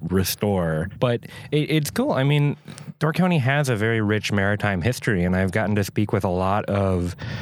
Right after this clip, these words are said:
sailors and sailing enthusiasts over my time with the Pulse, and it's cool to see, like, this relic of the past that has been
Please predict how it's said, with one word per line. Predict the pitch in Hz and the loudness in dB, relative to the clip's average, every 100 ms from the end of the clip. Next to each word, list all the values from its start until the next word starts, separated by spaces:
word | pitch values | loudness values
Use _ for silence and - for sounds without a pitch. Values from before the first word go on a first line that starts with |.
| - - | -10 -4
sailors | 135 135 143 147 139 | -2 0 2 0 0
and | 95 95 95 | 0 0 0
sailing | 101 101 101 | 2 2 2
enthusiasts | 95 92 123 120 123 117 - - - - - | 0 2 0 2 0 0 -2 0 0 -2 -2
over | 101 | 0
my | 101 95 | 2 2
time | 113 107 | 0 2
with | 104 | 0
the | 101 | 0
Pulse, | 113 113 - - - | -2 -2 -2 -4 0
and | 90 90 90 92 - - - - - - - | 2 2 2 0 -4 -10 -12 -12 -14 -10 -4
it's | 123 - | -4 -2
cool | 135 135 | 0 0
to | 117 | 0
see, | - 107 | 0 2
like, | 95 87 | 0 0
this | 98 87 | -2 0
relic | 92 104 101 | 0 2 0
of | 95 | 0
the | 92 | 0
past | 95 95 82 - - | 0 2 0 -2 -2
that | 92 80 | 0 2
has | 92 82 | 0 0
been | 90 87 85 82 | 2 4 4 2